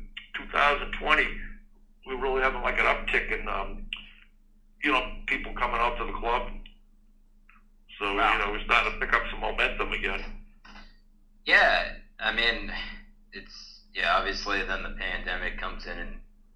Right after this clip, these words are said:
Speaker 2: screws everything, but I,
Speaker 1: Yeah.
Speaker 2: I hope <laughs> one way or another, if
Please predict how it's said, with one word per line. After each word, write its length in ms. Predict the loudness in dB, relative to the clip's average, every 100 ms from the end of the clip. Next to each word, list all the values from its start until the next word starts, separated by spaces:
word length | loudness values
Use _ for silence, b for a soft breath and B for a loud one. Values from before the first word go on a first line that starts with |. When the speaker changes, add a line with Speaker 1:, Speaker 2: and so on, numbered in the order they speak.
| -20
Speaker 2:
screws 400 | -12 -2 0 2
everything, 680 | 2 4 4 2 -2 -4 -4
but 260 | -2 -2 -2 -8 -4
I, 300 | -2 -2 -4 -10 -14 -20 -20 -12
Speaker 1:
Yeah. 140 | -8 -6 -8 -6 2
Speaker 2:
I 80 | 2
hope 400 | 4 0 -2 -6 -10 -12 -20
<laughs> 1400 | -14 -4 -2 0 0 0 -2 -12 -16 -20 -20 -20 -20 -6
one 200 | 0 4 6
way 120 | 6
or 60 |
another, 480 | 6 4 6 6 4
if 200 | 2 -6